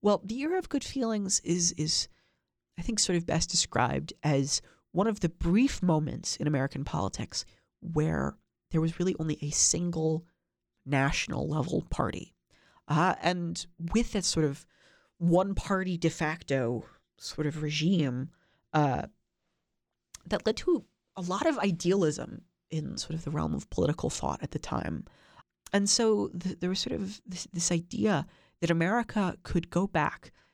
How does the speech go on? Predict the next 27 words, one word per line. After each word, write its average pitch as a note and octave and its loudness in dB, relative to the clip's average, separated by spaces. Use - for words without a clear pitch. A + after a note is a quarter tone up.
to F3+ -4
having E3+ 0
politics - 0
without E3+ 0
parties. - -4
Uh, D3+ -2
this E3+ -4
sort F#3+ 0
of E3 -2
stems F4 2
from G#3+ -4
sort F#3+ 0
of E3 0
the E3+ 2
myth F#3+ 0
of, D#3 0
of D#3 -2
the D#3+ -8
presidency D#3+ 0
of D#3 0
George D#3+ -4
Washington, - -4
sort - -4
of D3+ -8
the D#3 -4
idea C#3 0
that, - -4